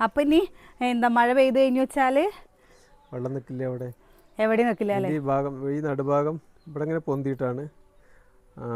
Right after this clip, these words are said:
Speaker 2: അവിടെ ഇങ്ങനെ ഒരു പൈപ്പ് വെച്ചിട്ടില്ലേ?
Speaker 1: ഉം.
Speaker 2: അവിടേക്ക് ഇവിടുന്ന് ഇങ്ങനെ ചെരുവ്, അവിടുന്ന്
Speaker 1: സത്-
Speaker 2: ഇങ്ങോട്ട് ചെരുവ്, ഇവിടുന്ന് ഇങ്ങോട്ട് ചെരുവ്. അപ്പൊ
Speaker 1: എനിക്കിതിനെ
Speaker 2: ഇവിടുന്ന്
Speaker 1: പറ്റിയിട്ട് ഒന്നും
Speaker 2: വെള്ളം
Speaker 1: അറിയില്ല കേട്ടോ, പറഞ്ഞു തരാൻ
Speaker 2: ഇവിടെ
Speaker 1: അറിയില്ല.
Speaker 2: അതേമാതിരി അവിടുന്ന് ഇങ്ങോട്ട് ചെരുവ്, ഇവിടുന്ന് അങ്ങോട്ട് ചെരുവ്. അപ്പൊ ഇത് കൂടെയുള്ള വെള്ളം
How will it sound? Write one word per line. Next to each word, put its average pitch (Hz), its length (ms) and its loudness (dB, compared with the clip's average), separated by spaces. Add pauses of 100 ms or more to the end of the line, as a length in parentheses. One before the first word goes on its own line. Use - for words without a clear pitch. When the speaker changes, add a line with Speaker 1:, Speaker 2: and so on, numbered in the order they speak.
(360)
Speaker 2:
അവിടെ 117 160 -6
ഇങ്ങനെ 131 200 -4
ഒരു 127 140 -6 (360)
പൈപ്പ് 117 240 -6
വെച്ചിട്ടില്ലേ? 98 400 -10
Speaker 1:
ഉം. - 400 -20
Speaker 2:
അവിടേക്ക് 170 340 -6
ഇവിടുന്ന് 139 300 -8
ഇങ്ങനെ 135 180 -6 (580)
ചെരുവ്, 104 280 -6 (140)
അവിടുന്ന് 123 240 -4
Speaker 1:
സത്- 143 180 -2
Speaker 2:
ഇങ്ങോട്ട് 143 280 -12
ചെരുവ്, 135 300 -4
ഇവിടുന്ന് 131 240 -6
ഇങ്ങോട്ട് 123 260 -4
ചെരുവ്. 98 200 -6 (180)
അപ്പൊ - 140 -4
Speaker 1:
എനിക്കിതിനെ 320 340 2
Speaker 2:
ഇവിടുന്ന് 294 180 4
Speaker 1:
പറ്റിയിട്ട് 277 280 0
ഒന്നും 254 220 2
Speaker 2:
വെള്ളം 226 100 4
Speaker 1:
അറിയില്ല 226 220 0
കേട്ടോ, 233 180 -2
പറഞ്ഞു 240 400 0
തരാൻ 240 240 0
Speaker 2:
ഇവിടെ 139 200 0
Speaker 1:
അറിയില്ല. - 20 4
Speaker 2:
അതേമാതിരി 135 560 -2 (800)
അവിടുന്ന് 143 400 -4
ഇങ്ങോട്ട് 151 420 -4
ചെരുവ്, 143 340 0 (220)
ഇവിടുന്ന് 135 320 -6
അങ്ങോട്ട് 123 220 -4
ചെരുവ്. 120 280 -4 (280)
അപ്പൊ 113 200 -14
ഇത് 123 120 -10
കൂടെയുള്ള 127 320 -6
വെള്ളം 120 300 -6